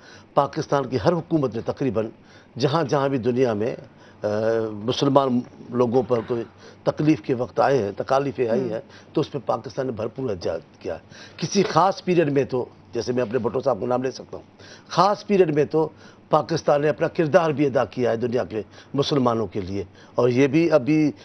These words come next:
Speaker 1: जिस अंदाज से नुमाया हुआ है ये मामला, ये इंतहाई अफसोसनाक सूरत हाल है बर्मा की, और इस पर खामोश नहीं रहा जा सकता।
Speaker 2: तो क्यों है
Speaker 1: हुकूम-,
Speaker 2: खामोश आप?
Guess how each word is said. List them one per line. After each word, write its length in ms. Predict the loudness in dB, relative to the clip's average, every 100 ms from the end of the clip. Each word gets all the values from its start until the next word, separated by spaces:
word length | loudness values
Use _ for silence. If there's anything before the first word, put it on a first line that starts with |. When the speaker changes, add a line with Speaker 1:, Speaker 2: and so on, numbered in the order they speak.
| -6
Speaker 1:
जिस 160 | -4 2
अंदाज 300 | 4 4 4
से 60 | 2
नुमाया 320 | 4 4 2
हुआ 280 | 2 4 4
है 160 | 2
ये 60 | 2
मामला, 360 | -2 0 -2 -4 -18 -16 -4
ये 80 | -2
इंतहाई 260 | 0 2 0
अफसोसनाक 500 | 0 -4 0 -2 0
सूरत 300 | -4 0 0
हाल 120 | 0
है 60 |
बर्मा 260 | 0 0 -2
की, 240 | -4 -10 -10 -20 -20 0
और 240 | 2 2 -2 -14 -10
इस 100 | -2
पर 100 | -2
खामोश 420 | 2 0 0 -2
नहीं 100 | 0
रहा 140 | 2
जा 160 | 2 0
सकता। 380 | 0 -8 -4 -4 -4
Speaker 2:
तो 60 | -8
क्यों 200 | -2 2
है 60 |
Speaker 1:
हुकूम-, 200 | 4 2
Speaker 2:
खामोश 260 | 0 -2 0
आप? 140 | 0